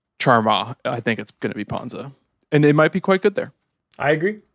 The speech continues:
Speaker 2: Uh, you could also just side this in any red deck and you know, it, I think it's pretty well designed where t-, on turn three, if you're on the play, you get to kill your opponent's second Tron land before they Tron.
Speaker 1: Mm-hmm.
Speaker 2: But if they're on the play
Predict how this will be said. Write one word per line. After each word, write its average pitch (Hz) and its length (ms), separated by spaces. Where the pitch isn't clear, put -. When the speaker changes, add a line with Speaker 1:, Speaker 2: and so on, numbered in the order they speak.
Speaker 2:
Uh, - 140
you 185 100
could 175 80
also 247 220
just 151 200
side 147 260
this 127 160
in 120 220
any 120 200
red 113 220
deck 117 300
and 117 340
you 139 80
know, 123 160
it, 139 220
I 160 60
think 196 140
it's 196 80
pretty 180 200
well 160 140
designed 143 440
where 123 280
t-, - 180
on 151 160
turn 156 200
three, 147 200
if 135 100
you're 131 140
on 135 80
the 151 80
play, 170 400
you 139 100
get 139 100
to - 80
kill 143 220
your 135 100
opponent's 131 320
second 123 320
Tron 123 280
land 143 260
before 131 260
they 120 100
Tron. 170 540
Speaker 1:
Mm-hmm. 135 300
Speaker 2:
But 190 220
if - 140
they're 170 200
on 160 80
the 147 80
play 139 560